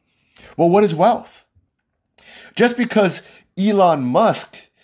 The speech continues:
is worth, like, hundreds of billions of dollars, uh, it,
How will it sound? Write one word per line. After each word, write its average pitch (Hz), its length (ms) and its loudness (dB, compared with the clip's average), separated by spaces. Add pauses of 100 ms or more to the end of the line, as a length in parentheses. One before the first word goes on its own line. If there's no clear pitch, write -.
(340)
is 165 260 -2
worth, 170 400 0
like, 135 340 -2 (100)
hundreds 196 500 -2
of 127 180 -2
billions 151 360 -2
of 107 120 -4
dollars, 160 540 0 (680)
uh, 147 180 0 (180)
it, 165 260 -10